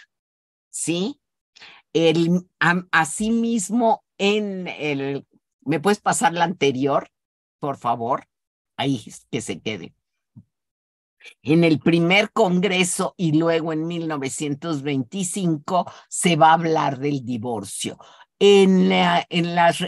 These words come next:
en el, ay, en el, ya se me olvidó cómo se llama, el, el Tratado de Relaciones Ex-, este,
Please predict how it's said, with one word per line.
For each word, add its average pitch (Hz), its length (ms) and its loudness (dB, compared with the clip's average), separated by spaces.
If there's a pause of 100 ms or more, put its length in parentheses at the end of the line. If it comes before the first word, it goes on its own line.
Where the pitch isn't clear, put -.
en 160 280 0
el, 160 600 -4 (300)
ay, 131 180 -6 (920)
en 156 220 0
el, 143 300 -4 (400)
ya 165 140 -12
se 151 140 -14
me 135 60 -8
olvidó 104 360 -8
cómo 135 160 -10
se 120 140 -10
llama, 135 320 -4
el, 110 260 -6
el 110 180 -10
Tratado 143 680 0
de 127 200 -6
Relaciones 127 760 -2
Ex-, - 300 -8
este, 110 800 -8